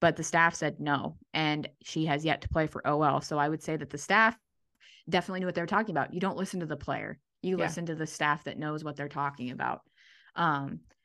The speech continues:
Speaker 1: but back to the game a little bit, we had some debuts in the second game. Um, well, not debuts, but returns, I guess you could say.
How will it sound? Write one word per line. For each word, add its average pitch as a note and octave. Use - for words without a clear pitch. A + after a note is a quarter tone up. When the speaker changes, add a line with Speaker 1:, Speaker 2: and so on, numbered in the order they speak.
Speaker 1:
but B3
back C#4
to E4+
the B3+
game E3+
a D#4
little F#3+
bit, E3+
we A3
had C4
some F#3+
debuts F#3
in E3
the D3+
second A#3+
game. B2
Um, E3
well, F#3
not E3+
debuts, D#3+
but D#3+
returns, E3
I C#3+
guess C#3+
you D3+
could D3
say. C#3+